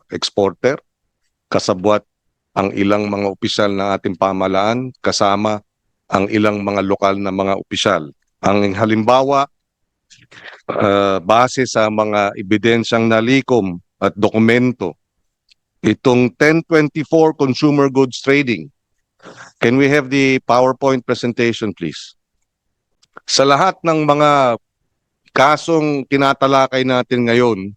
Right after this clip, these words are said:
maliwanag ay galing sa China. Paulit-ulit. Ten twenty-four Consumer Goods Trading. Twenty twenty-five,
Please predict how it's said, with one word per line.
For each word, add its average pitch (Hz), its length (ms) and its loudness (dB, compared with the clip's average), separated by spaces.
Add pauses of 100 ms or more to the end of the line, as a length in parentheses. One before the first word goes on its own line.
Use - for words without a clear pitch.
(1900)
maliwanag 139 720 2 (160)
ay 113 80 0
galing 113 720 0
sa - 160 -6
China. 98 480 -2 (1040)
Paulit-ulit. 110 800 0
Ten 160 320 2
twenty-four 156 720 2
Consumer 147 480 2
Goods 143 320 0
Trading. 151 560 2 (3000)
Twenty 117 320 0
twenty-five, 135 880 0